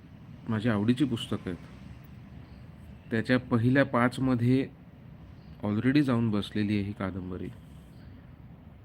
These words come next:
शब्दात मांडणं अवघड जातंय. पण, अ, वाचून झाल्यानंतर मी एक छोटासा, अ, छोटंसं ट्वीट केलं होतं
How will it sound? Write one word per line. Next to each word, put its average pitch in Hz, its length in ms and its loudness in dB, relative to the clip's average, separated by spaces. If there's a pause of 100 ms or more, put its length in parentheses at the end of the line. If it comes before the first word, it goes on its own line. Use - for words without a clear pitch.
(420)
शब्दात 107 340 0 (180)
मांडणं 113 340 4
अवघड 117 340 6
जातंय. 104 320 -2 (1160)
पण, 131 320 4 (260)
अ, 120 60 2 (280)
वाचून 117 440 4
झाल्यानंतर 123 840 4 (1500)
मी 113 100 2
एक 113 140 0 (300)
छोटासा, 113 640 0 (1040)
अ, - 40 -10 (260)
छोटंसं 120 300 -2
ट्वीट 139 340 4
केलं 95 200 0
होतं 90 200 -4